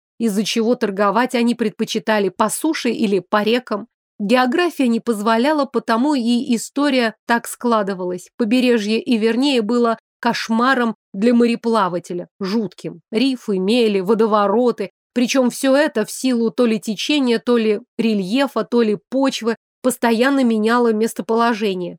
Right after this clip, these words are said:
Зыбучие пески, ещё было два или три места поближе к Этиверне, в которых можно было устроить порт, небольшой. Бернард это и сделал, а вот к Эвестеру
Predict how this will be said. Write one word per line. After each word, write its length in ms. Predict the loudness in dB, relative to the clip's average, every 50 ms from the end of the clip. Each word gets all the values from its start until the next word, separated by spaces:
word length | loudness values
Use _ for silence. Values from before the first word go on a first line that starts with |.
| _ _ -4
Зыбучие 580 | 0 2 4 4 4 2 2 0 -2 -4 -4 -2
пески, 580 | -4 -4 -4 -4 -10 -4 -2 0 0 0 -2 -6 _ _
ещё 600 | 0 0 2 0 0 0 2 2 2 2 0 -4 -10 _ _
было 340 | 0 2 2 4 4 4 2
два 240 | 2 0 0 2 2
или 240 | 2 2 0 -2 -2
три 220 | -2 0 0 0
места 400 | 0 0 0 0 -2 -2 -4 -4
поближе 520 | -2 -2 -2 0 0 0 0 2 2 0
к 120 | 0 0 -4
Этиверне, 640 | -4 -2 -4 -2 0 0 0 0 0 0 -2 -2 -4 _ _ _ _
в 60 | -6 -2
которых 500 | -2 0 2 2 2 2 2 0 0 0
можно 340 | 2 2 2 2 0 0
было 280 | 0 2 0 2 2 2
устроить 580 | 0 0 -2 -2 0 2 2 2 0 -2 -6 -14 _
порт, 340 | -4 -2 -2 -2 -4 -8 -6
небольшой. 720 | -4 -2 0 0 0 0 0 -4 -4 -4 -2 -2 -2 -4 -8 _ _ _ _
Бернард 580 | -2 2 2 2 4 4 4 4 2 2 -2 -6 _ _ -12 -2
это 280 | -2 -2 -2 0 0 0
и 260 | 0 0 0 0 0
сделал, 600 | 0 -4 -4 0 0 0 0 0 0 -2 -2 -4 _
а 140 | -2 -2 0
вот 280 | 2 0 -2 -2 -4 -14 _
к 80 | -6
Эвестеру 920 | -4 -2 -2 -4 -6 -6 -10 -14 -6 -4 -2 -2 0 0 -2 -2 -4 -8